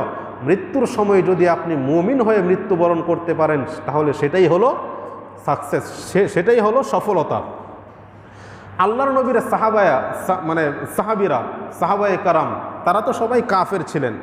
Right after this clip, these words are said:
তাই না? আল্লাহর নবী তাদেরকে দাওয়াত দেওয়ার আগে, ইসলাম নতুন করে আসার পূর্বে সমস্ত সাহাবীরা তারা কাফের ছিলেন, কেউ কেউ আগের ধর্মের উপরে ছিলেন, কিন্তু সেটা খুব কম। কিন্তু তারা সামগ্রিকভাবে কাফের ছিলেন, কিন্তু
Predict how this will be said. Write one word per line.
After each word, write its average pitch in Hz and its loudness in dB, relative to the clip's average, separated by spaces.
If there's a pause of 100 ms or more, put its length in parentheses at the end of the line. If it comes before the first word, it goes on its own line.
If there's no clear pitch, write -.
তাই 156 2
না? 240 0 (600)
আল্লাহর 165 2
নবী 156 2 (320)
তাদেরকে 165 2
দাওয়াত 156 2
দেওয়ার 175 2
আগে, 127 0 (560)
ইসলাম 185 2
নতুন 262 2
করে 233 2
আসার 185 0 (120)
পূর্বে 180 4
সমস্ত 262 0
সাহাবীরা 220 2
তারা 220 2 (460)
কাফের 247 2
ছিলেন, 185 0
কেউ 220 6
কেউ 262 0 (320)
আগের 190 2
ধর্মের 180 0
উপরে 214 2
ছিলেন, 190 2
কিন্তু 208 -2
সেটা 226 2
খুব 247 0 (100)
কম। 208 2 (560)
কিন্তু 214 2
তারা 196 2
সামগ্রিকভাবে 180 0 (180)
কাফের 170 0 (120)
ছিলেন, 139 -2
কিন্তু 185 2